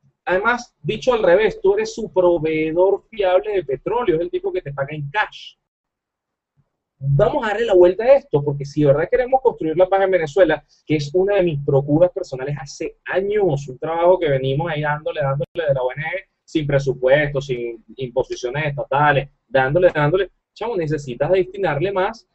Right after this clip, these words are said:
a la seguridad ciudadana, a los civiles, a la gente, al tejido social. Entonces, ver dinero desviado a armamento nuevo, cosas nuevas, no sé qué, no sé qué, cuando se hace con estos criterios, es decir, no es el criterio de necesidad, sino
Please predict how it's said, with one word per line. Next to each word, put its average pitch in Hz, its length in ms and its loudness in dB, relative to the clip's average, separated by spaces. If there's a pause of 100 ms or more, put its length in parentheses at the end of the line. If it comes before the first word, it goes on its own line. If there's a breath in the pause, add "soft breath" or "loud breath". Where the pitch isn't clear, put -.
(160)
a 135 160 2
la 123 140 0
seguridad 127 540 0
ciudadana, 120 920 -2
a 113 80 -6
los 120 200 -6
civiles, 123 480 -4
a - 60 -16
la - 120 -16
gente, 147 300 -4
al - 60 -8
tejido 147 300 -6
social. 120 360 -6 (260)
Entonces, 180 360 0
ver 214 300 0
dinero 233 400 0
desviado 170 580 4
a 123 320 0 (140)
armamento 131 480 -2
nuevo, 139 480 4
cosas 139 320 -4
nuevas, 135 320 2
no 123 60 -10
sé 123 100 -8
qué, 135 160 2
no 135 80 -4
sé 123 80 -8
qué, 131 160 -2 (240)
cuando 143 240 0
se 143 140 0
hace - 240 -8
con 123 200 2
estos 127 300 -2
criterios, 139 720 0 (300)
es 127 180 -4
decir, 147 180 -2
no 123 100 -6
es 135 80 -4
el 156 60 -2
criterio 156 340 0
de 160 80 -6
necesidad, 143 500 -2
sino 160 140 -6